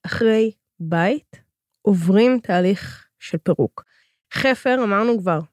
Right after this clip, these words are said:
בשליש השני, הנה הגיע נקודת ההיפוך והופך להיות מי שרודפים אחריו,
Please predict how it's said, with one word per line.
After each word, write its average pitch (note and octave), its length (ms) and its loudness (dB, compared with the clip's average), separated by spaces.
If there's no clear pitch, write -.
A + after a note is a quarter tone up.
בשליש G3+ 400 -2
השני, G#3 400 0
הנה G#3 180 2
הגיע G#3 340 2
נקודת F#3 400 -2
ההיפוך A3 440 0
והופך F#3+ 440 -2
להיות G#3 260 0
מי A3 80 0
שרודפים F3+ 540 -2
אחריו, D#3 420 -2